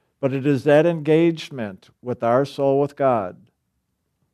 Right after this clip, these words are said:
that enlivens,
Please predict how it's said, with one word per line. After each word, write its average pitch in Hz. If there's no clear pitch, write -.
that 120
enlivens, 127